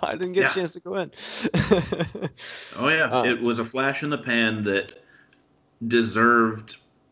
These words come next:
Speaker 2: deserved more from its leadership, because Kokomo, Kokomo did its part.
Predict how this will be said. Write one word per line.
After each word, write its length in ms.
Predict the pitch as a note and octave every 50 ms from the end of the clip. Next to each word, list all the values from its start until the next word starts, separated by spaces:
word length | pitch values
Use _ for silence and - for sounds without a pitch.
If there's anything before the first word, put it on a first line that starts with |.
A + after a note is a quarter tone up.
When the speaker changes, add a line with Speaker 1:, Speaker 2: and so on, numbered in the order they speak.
| _ _ _ _ _ _ _ - -
Speaker 2:
deserved 520 | A2+ B2+ B2 G#2+ A2+ C3+ C#3+ D3 C3 A2 A2
more 220 | B2 B2+ A#2+ A#2
from 160 | A2+ A2+ G#2+
its 120 | G2+ - F#2
leadership, 520 | F#2+ G2+ F#2+ G2 F2+ - - F2+ D#2+ -
because 320 | - F2 - G#2+ F2+ F2
Kokomo, 880 | - _ - A#2 B2+ - - F3 C#3+ B2+ A#2+ A#2 A2 G#2+ G#2+ G2 - - - - -
Kokomo 360 | - F#3+ G3 G3 F3+ F3 D3
did 160 | B2 B2 A#2
its 180 | A2 G#2+ A2 -
part. 360 | - - F2+ E2 D2+ - -